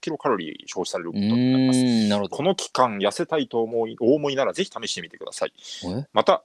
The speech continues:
Speaker 1: 咳込みすぎて喉が痛くなったら、ゼラチンで喉を保護してくれるマシュマロを食べるといいですよ。知ってたらすみません。
Speaker 2: うーん、
Speaker 1: あー。
Speaker 2: なるほどね。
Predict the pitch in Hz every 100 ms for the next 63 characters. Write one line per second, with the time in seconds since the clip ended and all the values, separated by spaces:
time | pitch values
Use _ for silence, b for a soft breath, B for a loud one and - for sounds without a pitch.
0 | - - 127 - 226 220 190 - 131 107
1 | 208 208 92 101 104 107 92 104 - 107
2 | 147 202 185 165 131 156 117 92 107 98
3 | - 95 92 92 87 123 113 107 - 107
4 | 98 - - - - 156 - - - 113
5 | 131 - 87 87 - 80 _ - - -
6 | 107 127 139 147 151 156 151 151 143 143
7 | 101 101 - 123 127 127 135 143